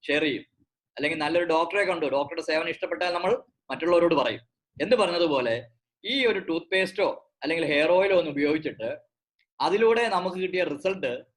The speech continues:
നമ്മുടെ ഏറ്റവും വേണ്ടപ്പെട്ടവരുമായിട്ടൊന്ന് ഷെയർ ചെയ്യുകയാണെങ്കിൽ അവരെ കൂടി ഈ ബിസിനസ്സിൽ ഒരു അസോസിയേറ്റ് ആക്കി കഴിഞ്ഞാൽ, അതായത് അവരെ കൂടി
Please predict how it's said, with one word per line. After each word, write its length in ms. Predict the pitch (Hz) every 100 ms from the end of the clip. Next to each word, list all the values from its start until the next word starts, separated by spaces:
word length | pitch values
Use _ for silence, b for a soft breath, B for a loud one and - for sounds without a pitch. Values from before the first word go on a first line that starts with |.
| _ _ -
നമ്മുടെ 200 | 143 151
ഏറ്റവും 400 | 143 143 190 185
വേണ്ടപ്പെട്ടവരുമായിട്ടൊന്ന് 880 | 156 160 160 165 165 156 156 156 151
ഷെയർ 180 | 131 143
ചെയ്യുകയാണെങ്കിൽ 600 | 175 165 143 120 110 - _ _ _ _ _
അവരെ 340 | 113 143 180 202
കൂടി 540 | 196 156 147 151 147 _ 135
ഈ 100 | 156
ബിസിനസ്സിൽ 440 | 151 143 143 147 151 123
ഒരു 80 | 127
അസോസിയേറ്റ് 520 | 123 147 147 165 151
ആക്കി 200 | 127 135 127
കഴിഞ്ഞാൽ, 340 | 120 120 113 - - _ _ _ _ _ -
അതായത് 280 | 143 160 202 131
അവരെ 240 | 139 190 220
കൂടി 300 | 190 151